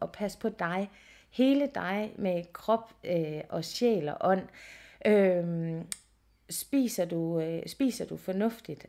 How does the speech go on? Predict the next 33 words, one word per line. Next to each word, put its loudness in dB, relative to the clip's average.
Altså, -2
øhm, 4
i -4
det 4
hele 2
taget -4
bare -2
lyt 0
til -12
de -4
signaler, -4
som -12
din -10
krop, -8
øh, -6
udsender. -6
Har 2
du, 0
har -6
du -4
haft -10
behov 2
for -2
at -6
spise -6
smertestillende, 0
øh, 0
i -4
en, -2
i -6
en -2
længere 0
periode, 0